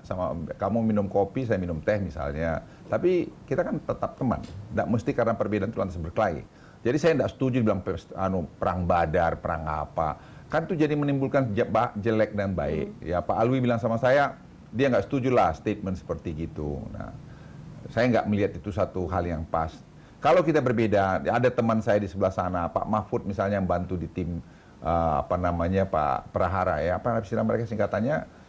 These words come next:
Speaker 1: ya silakan aja, kami berkomunikasi kok, tetap ada Pak Ical di sana, saya komunikasi juga. Jadi sebenarnya nggak ada yang aneh.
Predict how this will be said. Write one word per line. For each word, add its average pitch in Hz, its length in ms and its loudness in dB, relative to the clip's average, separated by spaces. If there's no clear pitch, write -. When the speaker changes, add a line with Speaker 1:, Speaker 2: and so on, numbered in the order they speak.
Speaker 1:
ya - 80 2
silakan 95 400 0
aja, 82 80 -2
kami 107 240 0
berkomunikasi 92 800 -2
kok, - 240 -2
tetap 73 320 -4
ada 85 240 0
Pak - 160 -2
Ical 101 320 0
di 101 80 -2
sana, 110 240 0
saya 131 160 -2
komunikasi 80 480 -4
juga. 78 480 -2
Jadi 151 400 2
sebenarnya 156 320 2
nggak 135 160 4
ada 139 80 4
yang 131 140 2
aneh. 156 280 -2